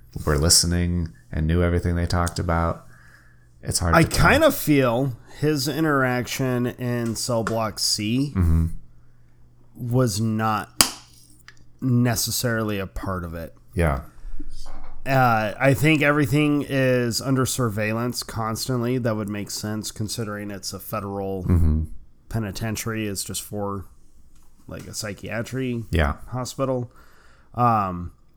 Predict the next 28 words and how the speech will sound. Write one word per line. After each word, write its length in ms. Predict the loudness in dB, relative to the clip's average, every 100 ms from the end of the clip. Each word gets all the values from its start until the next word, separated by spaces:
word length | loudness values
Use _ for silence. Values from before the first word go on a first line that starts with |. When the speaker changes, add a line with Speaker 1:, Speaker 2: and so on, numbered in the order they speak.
| _ _ _
Speaker 2:
and 140 | 4 6
I 140 | 6
also 580 | 4 4 4 4 4 4
think 360 | 4 2 2
because 360 | -2 0 2 2
of 140 | 0
how 240 | 4 4 4
soon 760 | 2 0 2 2 2 2 0 -4 -14 -20 -20 -10
the 100 | -4
lighthouse 580 | 0 0 2 2 0 -2
happens 520 | -2 -2 -2 -2 -4 -4
after 400 | -4 -2 -2 0
that, 260 | 0 0 0 -4 -4
Speaker 1:
Mm-hmm. 300 | -2 2 2 0 -6 -18 -20 -20 -20 -20 -10
Speaker 2:
I 140 | -10 -8
almost 600 | 2 4 6 6 4 0
feel 320 | -2 0 2 2
like 480 | 0 -2 -6 -12 -18 -20 _ -20 _ _ -20 _ -20 -20
his 680 | -12 -2 0 2 0 -4 -2
interaction 600 | 0 2 0 -2 -4 -6
in 280 | -2 -2 -2
Cell 260 | -2 -2
Block 280 | -2 -4 -4
C 520 | -6 -6 -4 -4 -6 -12 -20 _ _
was 260 | -2 -2 0
what 240 | -2 0
made 460 | 0 0 2 2 0
them 460 | 0 0 -2 -4